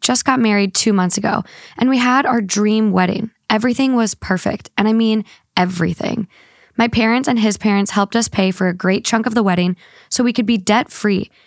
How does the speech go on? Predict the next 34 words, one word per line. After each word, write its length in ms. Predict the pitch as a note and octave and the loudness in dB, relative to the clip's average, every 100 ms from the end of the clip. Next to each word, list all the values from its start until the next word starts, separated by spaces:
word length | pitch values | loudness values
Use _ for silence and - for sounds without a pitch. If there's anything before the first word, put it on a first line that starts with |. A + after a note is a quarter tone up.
| _ _ - | _ _ -2
and 140 | A3 | 0
we 160 | A3 A3 | 2 2
are 140 | G#3 | 0
so 400 | G3+ - G#3+ G#3+ - | 0 0 2 0 0
eternally 640 | G3+ - - G3 G#3+ G#3+ | -4 -4 -2 0 2 0
grateful 360 | F#3 F3+ - F#3 | 0 -2 -2 -4
for 140 | G3+ | -2
that. 260 | - - - _ _ _ _ _ | -2 -2 -8 _ _ _ _ _
The 120 | C#4+ | -2
issue 300 | C#4+ E4 F4 | 0 0 2
arose 460 | D#4 G#3+ G3 F#3+ G3+ - | 2 2 2 2 0 0
about 220 | G3+ G#3 | 0 2
a 40 | |
month 320 | G3+ G3 G#3 - | 2 2 0 0
and 80 | G#3 | 0
a 20 | |
half 240 | F3+ F3 | 2 2
ago 300 | F3 F3+ F3 - - _ - | 2 0 0 -4 -18 _ -4
when 160 | A#3+ | 0
my 160 | B3 A#3 | 0 0
aunt 280 | - A#3+ - | 0 0 0
started 220 | E4 D#4+ | -2 -2
posting 340 | - A3 - A3+ | 0 -2 0 0
on 160 | G3 | 0
Facebook 500 | - G#3 A#3 - F#3 - _ _ _ | 0 0 0 0 -2 -4 _ _ _
about 180 | - C4+ | -6 -4
how 140 | D#4 C#4+ | -4 -4
disappointed 720 | A3+ C4 D#4 B3 A#3 A#3+ G#3 | 0 0 0 0 0 2 0
she 160 | - | 0
was 300 | F#3+ F#3+ F#3 G3+ | 0 0 0 -2
with 120 | - | -2
the 100 | G3 | -2
whole 300 | G3+ G3+ - | 0 0 0
ordeal, 520 | A3+ F3+ F#3 E3 | -2 0 0 0